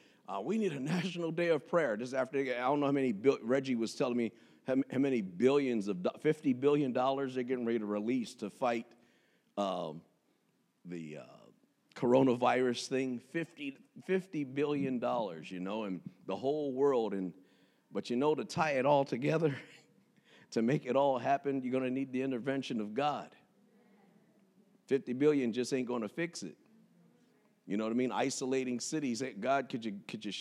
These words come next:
could you, could you have some mercy on us, please?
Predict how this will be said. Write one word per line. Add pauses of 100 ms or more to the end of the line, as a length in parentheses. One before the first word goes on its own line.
(120)
could
you, (480)
could
you
have
some
mercy
on
us,
please?